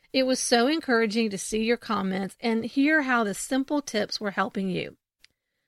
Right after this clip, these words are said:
I'd really appreciate it if you could share this episode with a friend. Let's join together to support all the Jesus girls doing hard things. Before we run off,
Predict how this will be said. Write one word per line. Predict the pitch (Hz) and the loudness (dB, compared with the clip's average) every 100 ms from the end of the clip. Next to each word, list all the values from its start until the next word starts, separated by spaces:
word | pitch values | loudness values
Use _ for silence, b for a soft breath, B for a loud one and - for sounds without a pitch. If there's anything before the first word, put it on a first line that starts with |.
| _ - | _ 0
I'd | 262 254 | 2 4
really | 262 359 359 | 4 4 2
appreciate | 359 277 254 220 202 | 2 2 4 2 2
it | 202 | 0
if | - 214 | 0 0
you | 220 208 | 0 0
could | 208 | -2
share | - 226 247 | 0 2 2
this | 294 | 0
episode | - 226 240 - 226 202 | -2 -2 -2 2 2 2
with | 208 | 0
a | 196 | -4
friend. | - 208 143 139 - _ _ _ _ - | -4 -4 -4 -8 -18 _ _ _ _ -4
Let's | 214 269 302 | 4 4 4
join | - 311 339 | -2 0 0
together | 339 240 196 190 190 | 0 2 2 2 0
to | 202 | -2
support | - - 214 202 - - | -4 -8 -4 -2 -2 2
all | 277 311 | 4 6
the | 269 | 4
Jesus | 196 185 185 175 | 4 0 0 -4
girls | - 185 175 175 - 220 | -2 0 0 0 -4 2
doing | 208 196 190 | 4 4 0
hard | 196 175 175 - | 0 -2 -2 -4
things. | 147 - 214 - _ _ _ _ _ _ _ _ _ _ | -6 -8 -14 -18 _ _ _ _ _ _ _ _ _ _
Before | 311 269 320 | 6 10 12
we | 381 370 | 12 12
run | 262 233 | 12 12
off, | 196 170 175 | 10 8 6